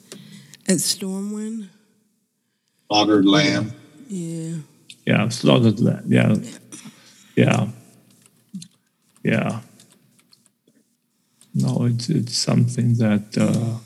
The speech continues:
Speaker 3: yeah, it's a little, little upsetting. So, yeah. Uh, I must confess,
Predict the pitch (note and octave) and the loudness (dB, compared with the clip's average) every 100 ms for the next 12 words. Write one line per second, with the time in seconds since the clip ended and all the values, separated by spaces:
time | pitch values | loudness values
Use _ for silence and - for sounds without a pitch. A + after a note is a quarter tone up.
0 | - _ - A2 A2 G2+ - - - - | -18 _ -4 -2 -2 -4 -6 -8 -8 -6
1 | A#2 A#2 - A#2 A2 A2 - - - - | -2 0 0 0 0 -4 -10 -16 -18 -20
2 | _ _ _ _ - G3 - - - _ | _ _ _ _ -20 -20 -20 -20 -20 _
3 | _ _ _ _ _ _ _ - C#3 B2 | _ _ _ _ _ _ _ 2 4 6
4 | C3 B2 A#2+ A#2+ C#3 A#2+ - B2+ A2+ - | 6 6 4 4 0 0 0 0 2 2
5 | - - - - _ _ _ _ _ _ | 2 -2 -8 -20 _ _ _ _ _ _
6 | _ _ _ _ _ _ _ _ _ _ | _ _ _ _ _ _ _ _ _ _
7 | _ _ _ _ _ _ _ _ _ _ | _ _ _ _ _ _ _ _ _ _
8 | _ _ _ _ - D#3+ D3 C#3+ C3+ C3 | _ _ _ _ 0 4 4 4 2 -2
9 | B2 A2 G2 - - C#3 C#3 C3+ C3 - | -2 -4 -8 -14 -6 0 2 0 -2 -8
10 | _ _ _ _ _ _ _ _ _ _ | _ _ _ _ _ _ _ _ _ _
11 | _ _ _ _ _ _ _ _ _ _ | _ _ _ _ _ _ _ _ _ _
12 | _ _ - C#3+ C#3+ C#3+ C3+ C3+ C#3+ F3+ | _ _ -6 -2 2 2 2 2 4 4
13 | E3+ - - - _ _ - D3+ C#3 - | 4 -2 -4 -12 _ _ -2 2 2 2
14 | - C#3+ B2 - - | 0 2 0 -4 -12